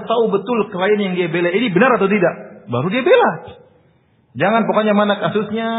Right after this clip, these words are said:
ya pokoknya menang lah. Sama saya duit, saya punya tim, pokoknya menang. Ini tidak boleh. Dia tidak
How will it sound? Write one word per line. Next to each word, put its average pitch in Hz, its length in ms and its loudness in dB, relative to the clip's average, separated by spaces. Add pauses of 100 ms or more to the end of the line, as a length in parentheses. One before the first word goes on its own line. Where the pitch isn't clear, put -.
(260)
ya 135 160 -6
pokoknya 170 320 -6
menang 156 240 2
lah. 98 480 -10
Sama 127 180 -6
saya 151 220 -8
duit, 151 320 -4 (720)
saya 131 160 -4
punya 139 240 -2
tim, 196 200 4 (360)
pokoknya 156 240 0
menang. 117 480 -4 (480)
Ini 143 180 -6 (960)
tidak 123 320 -6
boleh. 123 640 0
Dia 147 80 -6
tidak 123 260 -6